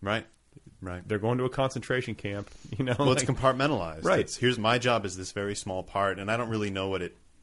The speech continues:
Speaker 1: translates into
Speaker 2: Right.
Speaker 1: on a larger issue. Um, no, you're right. It's, uh, it's very easy to go down one of these slides and to, you know, I don't, I don't necessarily like the idea of evil. I think it's kind of an easy way out of, out of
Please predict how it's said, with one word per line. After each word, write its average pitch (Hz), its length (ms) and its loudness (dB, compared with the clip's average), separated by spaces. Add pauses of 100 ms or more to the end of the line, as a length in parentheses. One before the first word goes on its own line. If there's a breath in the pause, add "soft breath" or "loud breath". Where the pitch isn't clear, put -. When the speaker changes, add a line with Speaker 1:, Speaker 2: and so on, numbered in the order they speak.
(260)
Speaker 1:
translates 98 500 -4
into 101 300 -6
Speaker 2:
Right. 104 300 -2
Speaker 1:
on 90 80 -10
a 85 80 -8
larger 90 400 -6
issue. 92 280 -8 (360 loud breath)
Um, 87 360 -4 (140)
no, 143 140 4
you're 127 160 4
right. 127 180 4
It's, 101 260 -6
uh, 95 160 -4
it's 107 140 -6
very 117 400 2
easy 107 320 -4
to 87 80 -8
go 87 140 -6
down 85 220 -6
one 85 120 -6
of 85 80 -8
these 85 160 -8
slides 82 720 -6
and 82 220 -10
to, 78 280 -10 (680)
you 90 80 -8
know, 80 100 -8
I 82 120 -6
don't, - 140 -12
I 98 40 -4
don't 92 120 -4
necessarily 85 520 -6
like 82 180 -8
the 85 100 -8
idea 85 200 -8
of 82 160 -12
evil. 85 320 -10
I 80 80 -12
think 82 180 -14
it's - 140 -16
kind 82 180 -12
of 78 100 -16
an 78 140 -16
easy 82 260 -12
way 78 240 -10
out 76 180 -12
of, 76 200 -16 (460 soft breath)
out 82 100 -6
of 73 100 -14